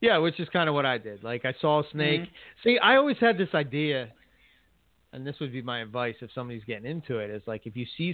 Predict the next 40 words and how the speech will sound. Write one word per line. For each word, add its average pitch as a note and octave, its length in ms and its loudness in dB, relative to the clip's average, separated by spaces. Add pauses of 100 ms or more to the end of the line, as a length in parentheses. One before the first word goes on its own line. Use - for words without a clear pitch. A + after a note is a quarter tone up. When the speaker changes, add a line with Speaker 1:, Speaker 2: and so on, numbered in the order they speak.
Speaker 1:
something, C3 540 0
like, C3 180 2 (100)
first F#3 280 6
figure D#3+ 240 6
out B2 140 4
what C3 280 4
you B2 100 -2
wanna G#2+ 240 -8
work G#2 300 -8
with. A2 180 -6 (480)
Speaker 2:
Yes. A#2 240 4
Speaker 1:
And C3 80 4
then C3+ 120 4
if - 100 -6
you B2+ 100 -4
do, C#3 540 4 (800)
and C3+ 140 -4
you, C3 200 0
you C3 180 -4
really C#3+ 260 6
wanna C3 200 4
work D3 300 4
with C#3 160 0
it, A#2 240 0
don't A3+ 240 4
wait, A#3 320 2 (380)
you D#3+ 100 -2
know, E3 140 4
because F#3 440 4 (500)
you G#3 180 4
always, A3+ 280 6 (480)
I F3+ 120 -2
was A3 140 0
always A#3+ 240 4
in G3 100 -2
this F3 200 -4
mindset. D3 520 -4
I've A2+ 120 -8
had C3 300 -6
this B2+ 160 -10